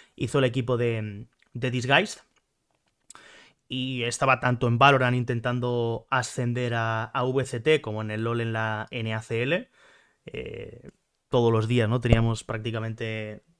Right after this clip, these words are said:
eh, reportes, se ha financiado también con el Patreon y demás. Decía que estaba palmando bastante pasta, así que, <laughs> eh, yo este tipo de cosas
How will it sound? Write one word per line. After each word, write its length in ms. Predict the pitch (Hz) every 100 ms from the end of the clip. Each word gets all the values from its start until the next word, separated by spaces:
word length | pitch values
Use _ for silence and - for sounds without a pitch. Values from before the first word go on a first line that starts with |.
| - -
eh, 280 | 120 113 110
reportes, 800 | - 117 117 135 135 139 127 127
se 320 | - - -
ha 80 | 123
financiado 420 | - 127 117 120
también 220 | 113 113 117
con 140 | 110
el 120 | 110
Patreon 340 | - 120 117 113
y 60 |
demás. 420 | 113 120 165 - _ _ _ _ _ _ _ _
Decía 300 | - - 117
que 60 | 117
estaba 420 | - 117 113 113
palmando 340 | 123 120 123
bastante 400 | 120 120 123 117
pasta, 460 | 113 127 123 190 -
así 300 | 139 123 131
que, 520 | 117 123 110 160 139 - _ _
<laughs> 260 | _ _
eh, 640 | - 117 117 117 113 110 113
yo 100 | 135
este 160 | 156 156
tipo 240 | 165 160
de 80 | 143
cosas 580 | 147 139 180 - -